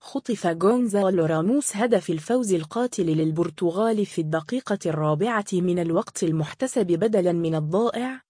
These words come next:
تسعون أربعة، وشهدت الدقيقة مائة واثنان إحراز كرواتيا هدف التعادل عن طريق جيفارديول، ولكن تم إلغاءه بداعي التسلل.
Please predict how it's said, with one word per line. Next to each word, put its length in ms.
تسعون 540
أربعة، 640
وشهدت 680
الدقيقة 800
مائة 440
واثنان 500
إحراز 520
كرواتيا 960
هدف 260
التعادل 760
عن 220
طريق 480
جيفارديول، 1120
ولكن 600
تم 260
إلغاءه 680
بداعي 500
التسلل. 800